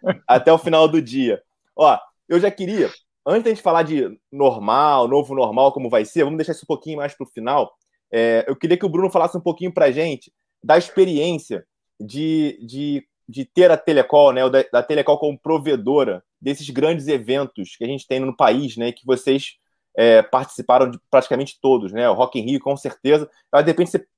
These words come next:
poderia trazer dois pra gente aqui. Eu tra-, eu, eu sugeriria aqui pra gente falar, e dois que eu conheço que sei que foram desafios grandes pra você, é, ainda mais com a infraestrutura no Brasil, que aí é, é onde a gente vai entrar agora, que, de fato, foi o Rock in Rio,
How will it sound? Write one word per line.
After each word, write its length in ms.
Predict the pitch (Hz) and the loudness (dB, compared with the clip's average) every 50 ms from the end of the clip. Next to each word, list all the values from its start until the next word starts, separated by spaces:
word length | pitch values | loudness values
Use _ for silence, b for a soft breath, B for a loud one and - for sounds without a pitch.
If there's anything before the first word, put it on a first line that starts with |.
| _ _ | _ _
poderia 240 | 165 151 147 160 160 | -2 0 0 0 -2
trazer 300 | - - 165 147 160 147 | -2 -4 -2 -2 -2 -2
dois 300 | 123 139 170 185 175 - | 2 2 4 4 2 2
pra 140 | - 139 | -2 -6
gente 220 | 127 143 139 - 135 | -6 -6 -8 -10 -10
aqui. 360 | 110 - - - 151 - - _ _ _ _ | -12 -10 -6 -4 -4 -4 -4 _ _ _ _
Eu 100 | 127 135 | -6 -2
tra-, 180 | - 156 135 - | 0 0 0 0
eu, 240 | 139 147 151 147 - - | 0 -2 -2 -2 -2 -4
eu 180 | 135 147 147 | -4 -2 -4
sugeriria 560 | 139 - 139 139 151 143 143 135 147 156 143 | -6 -8 -6 -6 -4 -4 -4 -4 -2 0 0
aqui 340 | 127 123 - - 151 143 - b b b b _ | 0 -2 -4 -4 -2 -2 -2 b b b b _
pra 100 | - 131 | -4 -4
gente 120 | 135 - | -4 -2
falar, 300 | - 131 120 127 127 131 | 2 4 4 6 4 4
e 20 | |
dois 200 | 120 113 143 147 | 4 2 2 2
que 60 | 143 160 | 2 -2
eu 60 | 139 | -4
conheço 340 | - 143 135 139 147 - - | -4 -4 -4 -2 -4 -4 -8
que 60 | - | -10
sei 140 | - 147 135 | -10 -10 -6
que 60 | - | -6
foram 140 | 151 143 139 | -6 -6 -4
desafios 440 | 123 135 131 123 - 151 143 123 | -2 -2 -2 -2 -2 -6 -8 -6
grandes 380 | 117 117 127 139 151 160 139 - | -4 -2 0 0 0 0 -2 -2
pra 120 | - 127 | -4 -4
você, 480 | 120 120 110 104 - - 147 151 120 - - _ _ _ _ _ _ - | -2 -2 -6 -8 -6 -2 0 0 0 -2 -4 _ _ _ _ _ _ -2
é, 320 | 104 110 110 110 104 - _ - | 0 2 2 2 2 0 _ -4
ainda 180 | 120 127 120 | -2 0 2
mais 220 | 120 135 139 135 - | 2 2 2 2 0
com 80 | - | -2
a 40 | 143 | -4
infraestrutura 440 | 139 - 143 - - - 143 135 135 | -4 -4 -8 -10 -8 -6 -2 0 0
no 80 | 127 | 2
Brasil, 340 | 117 127 117 104 107 143 151 | 2 2 2 2 2 -2 -4
que 100 | - - | -2 0
aí 120 | 127 127 131 | 0 2 2
é, 140 | 131 - - | 0 0 0
é 120 | 113 117 | 0 0
onde 220 | 113 117 120 120 127 | 2 0 0 -2 -6
a 20 | |
gente 140 | 120 110 110 | -8 -6 -4
vai 120 | 113 117 | -4 -4
entrar 260 | 117 110 107 123 110 | -4 -4 -4 -2 -2
agora, 420 | 104 101 98 120 135 143 120 - - _ _ _ _ _ _ _ | -2 0 0 2 2 2 0 -2 -6 _ _ _ _ _ _ _
que, 140 | - 160 156 | -8 -6 -6
de 140 | 135 127 147 | -6 -8 -4
fato, 340 | - - 147 139 135 - | 0 2 2 2 0 0
foi 100 | - 147 | -2 0
o 40 | 139 | 0
Rock 240 | 131 143 139 - 147 | 2 0 0 -2 -6
in 60 | 123 | -8
Rio, 320 | 113 131 170 196 220 214 | -8 -8 -8 -10 -10 -12